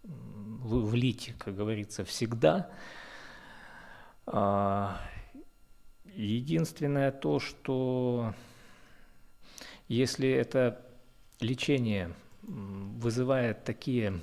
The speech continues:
критические снижения, тогда, э, есть два момента. Первое — либо его редуцировать, насколько возможно, что вам, в общем-то, и сделали, даже несмотря на,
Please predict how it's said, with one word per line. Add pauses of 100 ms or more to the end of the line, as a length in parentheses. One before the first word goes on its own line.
критические
снижения,
тогда,
э,
есть
два
момента.
Первое —
либо
его (600)
редуцировать,
насколько
возможно,
что
вам,
в
общем-то,
и
сделали,
даже
несмотря
на,